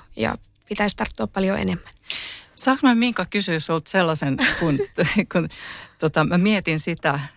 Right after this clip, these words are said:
Speaker 2: ja, ja tää tulee näyttelijöille usein vastaan, että kun sä, nyt, nyt sä sait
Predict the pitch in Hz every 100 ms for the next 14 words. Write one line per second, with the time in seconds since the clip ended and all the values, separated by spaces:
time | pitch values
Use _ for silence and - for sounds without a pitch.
0 | - 156 147 - 160 170 170 180 170 180
1 | 175 - 135 131 - - - - 156 147
2 | 147 143 143 - - - 185 - 170 156
3 | 147 156 156 - - - - 175 175 -
4 | 170 - 160 170 151